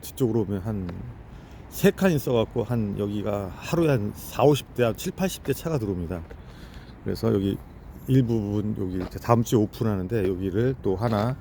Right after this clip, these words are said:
어, 얻어서 지금 사용하고 있습니다. 그래서 여기도 코너가 세 개죠. 여기 리프트 다 들어왔습니다. 영상에 다 올려놨겠지만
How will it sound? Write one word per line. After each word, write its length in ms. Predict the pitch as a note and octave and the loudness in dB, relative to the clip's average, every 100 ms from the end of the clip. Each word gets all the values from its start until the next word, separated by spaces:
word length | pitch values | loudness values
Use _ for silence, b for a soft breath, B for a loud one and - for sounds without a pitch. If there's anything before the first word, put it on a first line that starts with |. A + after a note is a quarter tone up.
| - B B B B B - - - | -12 B B B B B -18 -18 -12
어, 280 | - - - G#2+ | -8 -4 -2 0
얻어서 300 | G#2 G#2+ F#2 | 0 0 0
지금 260 | - F#2+ F#2 | -4 -4 -4
사용하고 640 | - - - D#3 C3 B2 F#2+ | -6 -12 0 2 4 2 0
있습니다. 340 | - F#2+ E2+ | -2 -6 -4
그래서 180 | E2 F2 | -4 -4
여기도 200 | F#2 F#2 - - - - - | -4 -6 -10 -16 -18 -18 -4
코너가 460 | - F3 D3 C3+ A#2+ - - B B B - | 2 4 4 2 0 -8 -18 B B B -8
세 200 | - D#3+ | 4 6
개죠. 260 | C#3+ G#2 D3 A2+ | 6 4 2 2
여기 100 | G#2+ - | -2 0
리프트 380 | G#2 A2+ B2+ - | 0 2 2 0
다 120 | G#2+ | 0
들어왔습니다. 520 | F2+ A2 G#2 G#2 F#2 | 4 4 4 0 2
영상에 280 | A2+ B2+ A#2+ | 4 6 4
다 100 | G2+ | 4
올려놨겠지만 720 | G2+ A2 G2 F2+ - G2 F#2+ | 4 4 2 0 -6 -4 -6